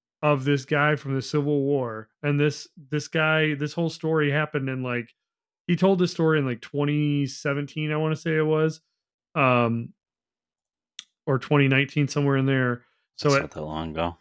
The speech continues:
Speaker 1: Yeah, but he, he experienced it, like, fifteen years before that. So, I mean, still very far removed from the Civil War, obviously.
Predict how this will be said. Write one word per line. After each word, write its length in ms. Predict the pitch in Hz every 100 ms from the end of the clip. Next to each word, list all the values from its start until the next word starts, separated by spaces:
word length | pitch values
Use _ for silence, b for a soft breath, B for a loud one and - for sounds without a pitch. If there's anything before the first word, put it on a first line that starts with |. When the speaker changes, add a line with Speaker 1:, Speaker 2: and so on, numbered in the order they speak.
| -
Speaker 1:
Yeah, 380 | 160 131 120 123
but 280 | 135 147 -
he, 720 | - - 180 175 175 170 156 - _ _
he 360 | 170 170 175 170
experienced 1000 | 135 - - 190 180 160 143 131 - 143
it, 140 | 131
like, 180 | 123 123
fifteen 520 | - 147 131 - 135
years 220 | 127 127
before 440 | 120 120 - 123 120
that. 260 | 120 113
So, 280 | - 123 117 117 - - - _ _ -
I 140 | 143 135
mean, 220 | 147 135
still 380 | - - 170 135
very 360 | 127 160 180
far 340 | 160 160 151 147
removed 440 | 139 139 139 135
from 180 | - 127
the 60 | 113
Civil 380 | - 131 123
War, 340 | 120 123 113 117
obviously. 560 | 113 113 110 101 104